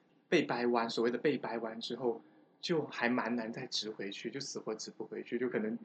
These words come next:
再直回去的话，都不会很长，很快又会跟男生在一起这样。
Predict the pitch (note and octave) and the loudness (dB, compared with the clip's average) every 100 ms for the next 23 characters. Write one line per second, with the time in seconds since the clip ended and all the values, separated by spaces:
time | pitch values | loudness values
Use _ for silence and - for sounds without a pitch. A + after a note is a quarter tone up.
0 | - G#3+ E3+ - C#3+ C3+ C3 F#3+ C#3+ C#3+ | -2 2 4 4 4 4 6 6 6 4
1 | D#3 C3+ - _ - F3+ F#3 - F3 G#3 | 0 0 -8 _ 6 8 8 0 -2 -2
2 | - A2 - A2+ C#3 C#3 G#2 B2 A#2+ C#3 | -2 -4 -2 0 0 -2 -2 -2 0 -2
3 | C#3+ A#2+ A#2 A2 G2+ G#2+ - G#2+ A2 - | 2 0 0 -4 -4 -6 -4 -6 -8 -8
4 | A#2+ G#2 - G#2+ A2 G#2+ | -8 -6 -8 -4 -4 -4